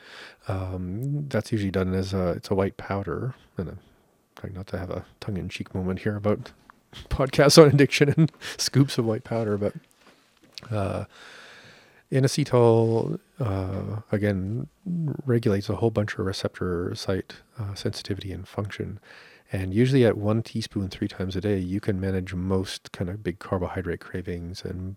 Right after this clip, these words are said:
you know, the kind of balancing blood sur-, sugar issues.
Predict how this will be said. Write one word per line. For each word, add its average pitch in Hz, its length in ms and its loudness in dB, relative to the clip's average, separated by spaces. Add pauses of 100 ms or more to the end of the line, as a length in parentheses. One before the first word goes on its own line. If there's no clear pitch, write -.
(160)
you 143 120 -2
know, 87 240 -6
the 87 180 -6 (140)
kind 87 160 -8
of 92 60 -12
balancing 90 360 -6
blood 92 180 -10
sur-, - 280 -12
sugar 92 300 -6
issues. 90 360 -10